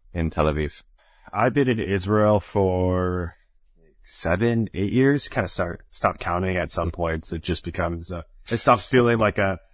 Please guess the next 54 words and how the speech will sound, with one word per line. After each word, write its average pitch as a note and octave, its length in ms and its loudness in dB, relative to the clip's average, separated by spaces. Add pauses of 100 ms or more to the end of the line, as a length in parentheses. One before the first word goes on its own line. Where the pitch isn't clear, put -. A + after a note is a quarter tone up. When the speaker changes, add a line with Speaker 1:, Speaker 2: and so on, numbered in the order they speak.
(120)
Speaker 2:
like G#2+ 120 2
a G2 60 4
trip A#2+ 460 2
and, G2 260 2 (220)
and G#2 300 -2
just F#2+ 220 -4
ends F#2+ 200 -2
up F2 100 -4
becoming F2+ 280 2
your E2 120 2
life, E2+ 320 2
you E2+ 80 0
know? F2 200 2 (200)
I'm E2+ 260 0
sure F2+ 180 0
you D#2+ 100 2
can D#2+ 120 -10
relate. D#2+ 280 0 (280)
Speaker 1:
Yeah, E2 300 2
I E2+ 140 -2
totally F2 280 2
identify D2+ 420 0
with D2 140 -2
that. D#2 220 2
You E2 100 -2
know, D#2 140 2
it's - 160 -4
like C#2+ 180 2 (140)
home, E2 340 2
isn't C#2+ 180 -6
it? - 120 -10 (120)
And D#2+ 140 -4
once F#2 200 -2
you've, F#2 200 -4
when G2 120 -2
somewhere A2+ 260 2
feels A#2 200 0
like A#2 180 2
home, C#3 280 2
you're G2+ 100 2
like, D#2 220 2
"Ah, A#2+ 120 2
I A2+ 40 4
like F2 160 4
going F2 220 2
back E2 180 2
there. E2 340 2
It's D2+ 160 -6
great. D#2 340 2
It's - 120 -4
convenient. D#2+ 500 0
I C2+ 100 -6
know C#2+ 280 0
it." C#2 180 0